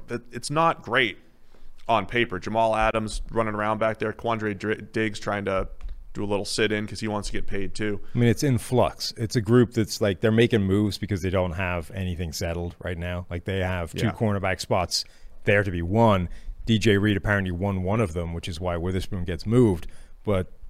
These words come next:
Speaker 2: everything is up for grabs. Like, but, and again, this is a team that hasn't had a settled, uh,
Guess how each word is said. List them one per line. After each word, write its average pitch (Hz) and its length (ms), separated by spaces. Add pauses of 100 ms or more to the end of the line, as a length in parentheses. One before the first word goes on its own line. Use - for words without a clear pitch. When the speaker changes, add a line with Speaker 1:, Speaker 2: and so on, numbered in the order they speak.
(320)
Speaker 2:
everything 113 400
is 90 140
up 101 140
for 92 100
grabs. - 480
Like, 107 300
but, 117 140
and 120 180
again, 117 280
this 104 120
is - 80
a 104 80
team 113 220
that 92 100
hasn't 101 280
had 95 140
a 85 60
settled, 95 440
uh, 82 260